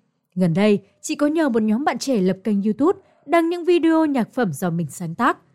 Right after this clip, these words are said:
Sau khi video Giấc mơ trưa do ca sĩ Khánh Linh thể hiện được đăng tải, kênh của Giáng Son nhận thông báo khiếu nại bản quyền từ B H Media. "Tôi vô cùng sốc, giống như con mình đẻ ra mà lại bị kiện vậy. Xin hỏi B H Media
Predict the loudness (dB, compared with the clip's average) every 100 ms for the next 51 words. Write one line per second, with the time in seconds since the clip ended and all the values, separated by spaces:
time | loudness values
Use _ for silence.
0 | _ _ -4 -2 0 -2 0 0 0 0
1 | -4 0 0 0 0 0 -2 _ _ _
2 | 0 0 0 -2 -2 -8 -6 -4 -2 -4
3 | -4 -4 -4 -4 -8 -8 -6 0 0 -2
4 | _ _ -2 -2 -2 -6 -4 -6 0 0
5 | 0 -4 _ -6 -6 -4 -4 -2 -4 -4
6 | -4 -2 -4 -4 -4 -2 -4 -4 -6 -4
7 | -2 -2 -2 -6 -6 -2 0 0 0 -2
8 | -6 _ _ _ 2 4 4 2 -2 -2
9 | -2 -2 -4 _ _ -4 2 2 2 0
10 | 0 0 0 0 0 -2 0 0 0 -2
11 | _ 0 2 4 0 -4 -4 -2 0 0
12 | -2 _ _ -8 -2 0 0 0 0 2
13 | 0 -2 0 2 2 2